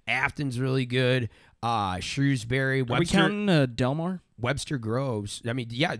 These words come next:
Speaker 1: the Loop.
Speaker 2: Yeah.
Speaker 1: The Loop area. I
Speaker 2: Mm-hmm.
Speaker 1: would say that Delmar as a
Speaker 2: Is
Speaker 1: neighborhood.
Speaker 2: that more of, like, an entertainment
Speaker 1: I would say
Speaker 2: venue?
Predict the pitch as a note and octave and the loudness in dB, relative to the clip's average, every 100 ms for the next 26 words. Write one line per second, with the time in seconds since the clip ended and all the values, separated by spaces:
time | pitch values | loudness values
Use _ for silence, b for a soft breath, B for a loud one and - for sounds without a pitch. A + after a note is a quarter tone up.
0 | G#2+ - G#2+ A2+ D#3 G3 - - - A2+ | -8 -8 -6 0 0 0 -16 -20 -12 -10
1 | - G#2+ G#2+ C3+ D#3 D#3 D3+ D#3+ D#3 D3 | -8 -6 4 4 4 0 -2 -2 0 2
2 | G#3 - G3 D3+ G2 G2+ A#2+ D3+ D#3 D3+ | 2 0 -4 -4 -6 -4 -2 0 -2 -4
3 | - A2+ G#2+ G2 F#2 D3 C#3+ D3+ C#3+ D3+ | -4 -6 -4 -6 -2 0 4 8 8 8
4 | D3+ B2 B2 A#2+ - B2+ A#2 D3+ F#3 - | 8 4 2 -2 -4 -6 4 6 6 4
5 | F#3+ | 2